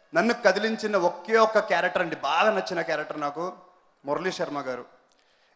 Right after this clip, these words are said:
ఎందుకు ఆయన గురించి చెప్తున్నానంటే, సార్, అలా వైకుంఠపురంలో ఆయన చూసిన తర్వాత,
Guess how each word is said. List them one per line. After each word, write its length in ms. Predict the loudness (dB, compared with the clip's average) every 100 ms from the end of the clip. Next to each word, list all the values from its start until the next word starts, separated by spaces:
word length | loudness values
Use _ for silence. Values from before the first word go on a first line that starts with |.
| -8
ఎందుకు 280 | -4 -2
ఆయన 180 | -2 -2
గురించి 200 | -4 -8 -10
చెప్తున్నానంటే, 840 | -10 -6 -6 -6 -8 -10 -10 -18 _ _ _
సార్, 240 | 4 6 6
అలా 240 | 6 8
వైకుంఠపురంలో 840 | 8 6 2 2 4 4 2 2
ఆయన 100 | -2 -4
చూసిన 220 | -8 -8 -6
తర్వాత, 360 | -6 -6 -6